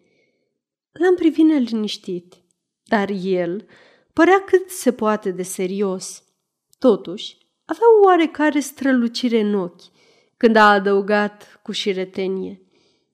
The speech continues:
"Atunci, când nu se pune problema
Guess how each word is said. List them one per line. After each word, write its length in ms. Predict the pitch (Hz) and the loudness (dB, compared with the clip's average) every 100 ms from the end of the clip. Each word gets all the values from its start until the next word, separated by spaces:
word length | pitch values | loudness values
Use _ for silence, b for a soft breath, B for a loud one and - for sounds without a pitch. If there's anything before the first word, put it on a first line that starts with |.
| _ _ _ | _ _ _
"Atunci, 800 | - 285 - 339 339 330 - - _ _ _ _ _ _ | -4 -2 2 2 2 0 -14 -18 _ _ _ _ _ _
când 400 | - 403 415 381 | 2 4 4 4
nu 80 | 370 | 4
se 180 | 349 208 | 2 -4
pune 240 | - 214 | -2 -2
problema 960 | 196 202 185 202 202 190 185 185 - | -2 -4 -4 -2 -2 -2 -4 -8 -14